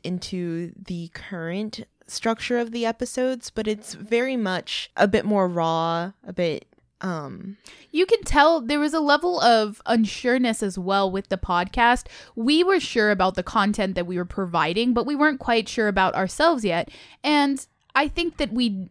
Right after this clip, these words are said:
Speaker 2: knew that we were unsure with that, but we knew that we had to start somewhere. Like, it's always gonna be a little cringy to start somewhere, but what better place to start with? Like, maybe we're not comfortable with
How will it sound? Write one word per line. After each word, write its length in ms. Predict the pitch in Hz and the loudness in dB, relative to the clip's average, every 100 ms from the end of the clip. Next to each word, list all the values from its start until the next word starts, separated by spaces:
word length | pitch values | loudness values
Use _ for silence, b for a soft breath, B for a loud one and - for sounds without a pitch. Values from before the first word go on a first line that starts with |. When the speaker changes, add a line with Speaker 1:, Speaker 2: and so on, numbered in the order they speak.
| _ | _
Speaker 2:
knew 380 | 226 220 254 294 | 2 6 6 6
that 120 | 254 | 2
we 120 | 226 208 | -2 -2
were 100 | 196 | 0
unsure 380 | 190 196 202 196 | -2 -2 0 2
with 380 | 226 - - | 0 -2 -6
that, 400 | 277 269 311 339 - | 2 4 4 0 0
but 200 | 240 226 | 0 2
we 160 | 233 | 0
knew 240 | 214 226 226 | 2 2 2
that 100 | 208 | 0
we 120 | 214 | 2
had 160 | 226 214 | 0 -2
to 60 | |
start 320 | - 202 185 | -2 -2 -2
somewhere. 380 | - 196 156 127 - - | -4 -6 -4 -8 -8 0
Like, 220 | 277 240 175 - | 2 0 -10 -4
it's 160 | 302 - | -4 2
always 300 | 294 330 311 | 4 4 2
gonna 160 | 311 285 | -2 -2
be 120 | 254 | 0
a 60 | 240 | 2
little 220 | 226 214 | 2 0
cringy 640 | - 226 233 196 180 208 - | 0 2 2 0 -4 -8 -6
to 100 | 220 | -4
start 400 | 220 - 185 190 | -4 0 0 0
somewhere, 400 | - 269 294 302 302 B B | 0 4 6 4 2 B B
but 180 | 285 247 | 0 2
what 220 | 294 339 | 2 2
better 240 | 302 302 285 | 2 0 0
place 260 | 269 240 | 0 2
to 60 | 226 | -2
start 260 | - 208 180 | 0 0 0
with? 160 | 196 | -2
Like, 160 | 202 196 | -4 0
maybe 320 | 233 233 262 | 0 2 0
we're 160 | 226 220 | -2 0
not 220 | 208 - | -2 -2
comfortable 480 | 220 208 202 196 185 | -4 -4 -4 -2 -2
with 420 | 185 180 180 - | 0 -2 -2 -10